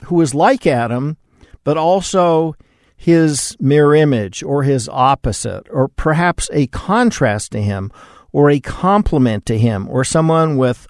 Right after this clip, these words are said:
opposing attributes. This is the, the meaning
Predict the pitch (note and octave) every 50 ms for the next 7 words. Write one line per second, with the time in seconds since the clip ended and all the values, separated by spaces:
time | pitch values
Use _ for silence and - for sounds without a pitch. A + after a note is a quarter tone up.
0 | - - A2+ - - C3 C3 B2+ A#2+ - C#3 C3 B2 - - D3 D3+ E3+ F3+ -
1 | - - A#2 F#2+ G#2 G2 E2 D2+ - - - - - - - - _ _ _ -
2 | - _ _ _ _ _ - G#2 A2+ C#3 E3 F3 - - D3+ B2+ A#2+ A#2 A2 -
3 | - - _ - B2 A#2 C3 - - - B2+ A#2 B2 B2 A#2+ B2 C3+ D3+ D#3+ D#3
4 | C#3 A#2 G#2 G#2 G#2+ G#2